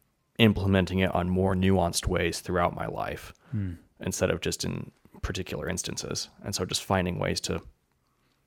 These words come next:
Speaker 1: be more open and more honest and more vulnerable. And, and vulnerable might not be the right word because, like I mentioned earlier, I'm, I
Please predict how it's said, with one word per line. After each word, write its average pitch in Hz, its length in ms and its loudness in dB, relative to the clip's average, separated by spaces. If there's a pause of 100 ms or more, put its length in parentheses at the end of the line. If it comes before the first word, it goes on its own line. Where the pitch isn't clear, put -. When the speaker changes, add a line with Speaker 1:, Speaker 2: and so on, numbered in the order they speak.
(340)
Speaker 1:
be 98 140 2 (140)
more 104 260 4
open 87 260 2
and 87 140 -4
more 92 180 -2
honest - 440 -6
and 104 100 -6
more 92 160 -2
vulnerable. 87 640 -2 (420)
And, 120 160 4
and 127 80 6
vulnerable 123 440 10
might 95 160 4
not 92 100 -2
be 87 60 -4
the 85 100 -2
right - 160 -4
word - 220 -8 (580)
because, 95 540 4 (1300)
like 107 220 8
I 95 80 4
mentioned 90 360 0
earlier, 87 380 4
I'm, 87 280 -6 (420)
I 95 140 -6